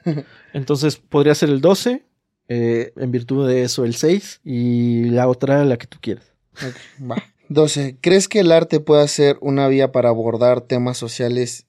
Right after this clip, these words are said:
Speaker 1: y políticos importantes?
Speaker 2: No solo creo que pueda, debe de.
Speaker 1: ¿Por?
Speaker 2: O sea, un, una pieza de arte, lo que te decía hace un, un tiempo, una pieza de arte que no refleja,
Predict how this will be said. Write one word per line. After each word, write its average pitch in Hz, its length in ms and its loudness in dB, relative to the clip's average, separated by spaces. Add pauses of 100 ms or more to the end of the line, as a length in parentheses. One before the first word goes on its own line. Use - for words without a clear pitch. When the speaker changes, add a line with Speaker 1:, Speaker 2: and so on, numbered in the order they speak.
Speaker 1:
y 127 120 -12
políticos 120 580 -6
importantes? 117 760 -12
Speaker 2:
No 170 180 0
solo 220 320 0
creo 165 240 2
que 131 120 -4
pueda, 131 500 -2
debe 143 520 0
de. 110 260 -4 (260)
Speaker 1:
¿Por? 120 260 -14 (140)
Speaker 2:
O 139 120 -6
sea, 123 320 -2 (480)
un, 170 420 0
una 170 340 -2
pieza 160 380 2
de 127 160 2
arte, 131 340 -2
lo 135 180 -2
que - 80 -12
te 127 160 -2
decía 139 380 0
hace 135 240 -4
un, 120 380 -6
un 127 340 -8
tiempo, 117 460 -10
una 175 280 -2
pieza 143 300 0
de 113 140 0
arte 117 460 -4
que 151 140 -2
no 147 240 2
refleja, 139 840 -2